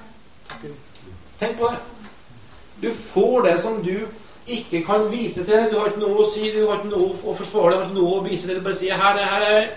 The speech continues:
her er Jesus Kristus, jeg trenger det, jeg har ingenting.» Det er helt nok det. Nåde. Liv. Og det er et fantastisk liv, altså.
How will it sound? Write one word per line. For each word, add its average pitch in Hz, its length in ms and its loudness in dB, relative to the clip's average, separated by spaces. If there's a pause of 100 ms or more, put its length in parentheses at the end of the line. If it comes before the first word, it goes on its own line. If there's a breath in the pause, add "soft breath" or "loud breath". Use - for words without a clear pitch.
(800)
her 196 140 4
er 196 100 0
Jesus 202 300 -2
Kristus, 214 320 0
jeg 190 120 -6
trenger 202 280 -2
det, 202 100 -2 (120)
jeg 190 120 0 (140)
har 190 140 2
ingenting.» 202 400 -2 (240)
Det 139 80 -2
er 147 100 -2
helt 165 360 -4
nok 175 300 -4
det. - 80 -18 (760)
Nåde. 143 300 -2 (1040)
Liv. 147 360 -8 (1500)
Og 143 100 -8
det - 80 -4
er 208 140 -8
et - 80 -8 (240)
fantastisk 240 680 -8
liv, 165 180 -12
altså. - 260 -14